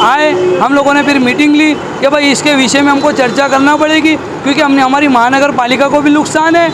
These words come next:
और हमारे जो स्थानिक है वहाँ के रहने वालों को भी भारी मात्रा के अंदर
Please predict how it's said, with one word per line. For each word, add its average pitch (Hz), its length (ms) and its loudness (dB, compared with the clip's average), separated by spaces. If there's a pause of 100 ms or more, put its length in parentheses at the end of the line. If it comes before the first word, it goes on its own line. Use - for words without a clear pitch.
(320)
और 294 100 2
हमारे 285 300 0
जो 302 160 0
स्थानिक 285 400 0
है 294 100 0
वहाँ 269 280 2
के 285 140 0
रहने 269 260 2
वालों 285 300 2
को 294 100 0
भी 302 160 0 (320)
भारी 247 240 -2
मात्रा 277 340 0
के 311 100 -2
अंदर 302 280 0